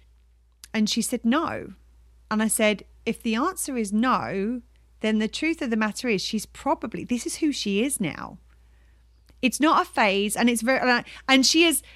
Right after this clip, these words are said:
she's given her grace, she's given her, she's tried everything to be available, she's tried everything to support her, she's tried everything, she's given her time, she's given her space, she's offered help, she's offered resources, um, she's tried everything she can think of.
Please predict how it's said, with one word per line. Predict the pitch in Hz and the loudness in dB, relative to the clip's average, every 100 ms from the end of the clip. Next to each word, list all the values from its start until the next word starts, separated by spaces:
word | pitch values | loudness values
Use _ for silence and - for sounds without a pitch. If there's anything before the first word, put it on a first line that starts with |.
| - | -14
she's | - - 254 - | -4 0 0 0
given | 214 190 175 | -4 -2 -4
her | 180 | -6
grace, | 185 294 285 262 | 0 6 6 4
she's | 233 196 | -2 -6
given | 180 170 | -6 -4
her, | 170 165 | -4 -4
she's | 208 220 - | -2 -2 -2
tried | - 311 277 240 196 - | -4 2 6 6 4 4
everything | 269 294 311 330 311 277 277 | 6 6 4 2 2 2 2
to | 254 | 0
be | 240 226 | 2 2
available, | 196 226 247 247 226 226 | 4 4 4 4 2 2
she's | 220 233 202 | 2 0 -2
tried | - 220 202 | -2 0 0
everything | - 240 269 277 254 240 | 2 0 2 0 0 0
to | - | -2
support | 214 - 247 226 | -4 -4 -2 0
her, | 214 208 208 - - - - | 2 0 0 -6 -18 -20 -4
she's | - 240 | -2 0
tried | 262 233 | 4 4
everything, | 254 262 240 | 6 4 0
she's | 208 - | -2 -4
given | 208 180 | -4 -2
her | 185 | -4
time, | - 294 277 269 254 | -2 2 4 4 2
she's | - | -4
given | 180 147 | -10 -8
her | 175 | -8
space, | - 285 294 - | -2 2 2 2
she's | 220 | 0
offered | 190 165 175 | -2 -2 -6
help, | 170 269 240 | 0 2 2
she's | 226 190 | -2 -4
offered | 170 175 170 | -6 -8 -6
resources, | 175 269 277 - 233 - - - - _ | -2 -2 0 2 0 0 -10 -18 -20 _
um, | 247 240 233 | 2 2 2
she's | - 277 - | 0 0 -2
tried | - 302 302 - | 0 2 2 2
everything | 254 269 269 247 214 202 214 | 0 0 -2 0 0 -2 -6
she | - - | -6 -4
can | 220 208 202 | -2 0 0
think | 254 285 294 | 0 -2 -2
of. | - 92 87 - | -8 -10 -12 -16